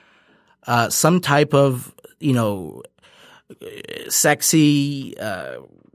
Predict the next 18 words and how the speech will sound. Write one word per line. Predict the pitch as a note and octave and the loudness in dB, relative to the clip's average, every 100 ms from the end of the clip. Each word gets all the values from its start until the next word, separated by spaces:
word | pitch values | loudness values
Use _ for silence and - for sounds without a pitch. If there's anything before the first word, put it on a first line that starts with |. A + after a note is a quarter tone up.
| _ | _
politically | - D#3 D#3 D3 C#3+ | 4 4 4 0 2
incorrect, | D3 - D3 C#3 C#3 C3+ C3+ - B2+ - | 0 2 2 4 4 2 -2 -12 -12 -6
um, | - A#2+ A#2 A2 G2+ G2 _ _ _ _ _ _ | -2 2 2 0 -4 -8 _ _ _ _ _ _
controversial | C#3 D3 D3+ B2+ C#3+ D3+ - C#3+ C#3 B2+ - | 2 4 4 4 4 4 4 4 4 0 2
answer | C#3 D3 - C#3 B2+ | 4 4 4 2 2
to, | G#2+ - C3 A#2+ A#2 | -2 0 0 0 -4
you | C#3 | -2
know, | C3+ B2+ | 0 0
what, | A#2 G2 B2+ B2 | -2 -4 -8 -4
what | B2+ B2 | -4 2
goes | B2+ C#3+ C#3+ | 6 6 6
on | E3 | 4
in | G#3+ | 4
the | |
world | C#3 B2+ | 2 2
that | C3 | 2
might | D#3 G#3+ G3+ | 2 0 0
be | F3+ E3+ E3 - | -2 -2 -6 -14